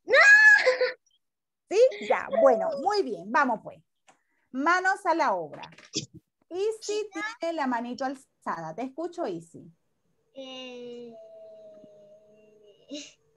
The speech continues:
Speaker 3: se me olvidó. ¿Me deja recordarlo?
Speaker 2: Sí, claro que sí.
Speaker 3: Ya.
Speaker 1: Tía, por,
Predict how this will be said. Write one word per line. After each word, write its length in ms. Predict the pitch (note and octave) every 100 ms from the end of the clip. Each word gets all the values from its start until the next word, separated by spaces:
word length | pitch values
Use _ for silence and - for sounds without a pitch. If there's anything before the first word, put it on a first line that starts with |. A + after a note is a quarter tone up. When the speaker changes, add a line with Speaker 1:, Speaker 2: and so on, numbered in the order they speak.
| _ _ _ _
Speaker 3:
se 60 |
me 60 | A#3+
olvidó. 320 | A#3 A3+ G#3 G3+ - - _ _ _ _ _ _ _ _ _
¿Me 280 | D4+ B3 B3+
deja 260 | C4+ D4+ - F#4 -
recordarlo? 1040 | - F4+ D#4 - B4+ D#5+ F5+ _ - _ _ _ _
Speaker 2:
Sí, 360 | A3 G#3+ G#3+ F4
claro 300 | E4+ A#3 B3
que 120 | A#3 A3+
sí. 520 | _ E3+ E3+ C#4+ - _ _ _ _ _ _ _ _ B3
Speaker 3:
Ya. 140 | A#3 G#3+ _ _ -
Speaker 1:
Tía, 240 | - F#4 G#4 G4+
por, 200 | F4+ F4